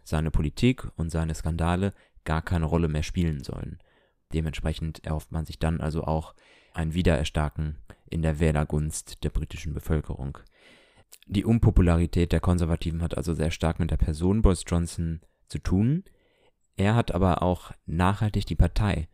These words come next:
geprägt und gespalten. Und die Tories sind derzeit in einer sehr schwierigen Lage, denn diese Brexit-Frage, ob es hier einen sehr harten Schnitt geben sollte und man auf größtmögliche Distanz mit der Europäischen Union gehen sollte,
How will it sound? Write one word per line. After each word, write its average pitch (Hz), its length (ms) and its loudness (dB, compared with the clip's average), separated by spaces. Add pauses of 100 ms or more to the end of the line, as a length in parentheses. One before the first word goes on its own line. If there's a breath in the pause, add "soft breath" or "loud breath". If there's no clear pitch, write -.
(180)
geprägt - 560 2
und 82 160 -6
gespalten. 82 640 0 (380 loud breath)
Und 90 220 0
die 87 60 0
Tories 95 420 6
sind 92 300 0
derzeit 95 320 2
in 82 120 0
einer 85 220 2
sehr 80 300 0
schwierigen 98 460 0
Lage, 98 340 2
denn 85 280 0
diese 80 220 -4
Brexit-Frage, 98 1000 0 (320 soft breath)
ob - 180 -8
es 73 140 -4
hier 76 200 -2
einen 78 380 -2
sehr 78 500 -2
harten 87 300 -2
Schnitt - 300 0
geben 101 240 2
sollte 101 500 2
und 80 180 -4
man 80 220 -2
auf - 160 -8 (560)
größtmögliche 95 720 2
Distanz 87 520 0
mit 90 120 -2
der 85 100 2
Europäischen 85 520 2
Union 80 460 0
gehen 95 220 0
sollte, 92 380 0